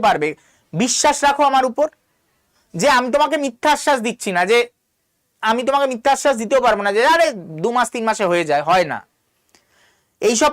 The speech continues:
পরীক্ষায় কম্পিটিশন হচ্ছে গ্রোয়িং কম্পিটিশন। তুমি নিজে বুঝতে পারছো না যে কি পরিমাণে, আহ, তোমার কাট অফ হাই হচ্ছে?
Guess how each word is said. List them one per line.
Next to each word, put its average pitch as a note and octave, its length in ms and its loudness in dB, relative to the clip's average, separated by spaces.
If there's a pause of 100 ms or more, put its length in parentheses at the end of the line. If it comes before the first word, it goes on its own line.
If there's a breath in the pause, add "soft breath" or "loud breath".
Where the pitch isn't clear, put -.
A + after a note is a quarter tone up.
(100)
পরীক্ষায় C#4 380 0 (100)
কম্পিটিশন C4 640 0
হচ্ছে C4 180 -4 (160)
গ্রোয়িং C4 260 2 (140)
কম্পিটিশন। F#3+ 520 -4 (120)
তুমি A3+ 120 -2 (100)
নিজে A#3 140 2 (100)
বুঝতে C4+ 240 0
পারছো D4 260 0
না E4 120 2
যে D4+ 120 0
কি C4 80 -6 (120)
পরিমাণে, C#4 420 0 (580 soft breath)
আহ, G#3+ 340 4
তোমার B3+ 180 2 (120)
কাট A3+ 220 0
অফ - 140 -2
হাই A#3+ 200 0
হচ্ছে? C4 280 -4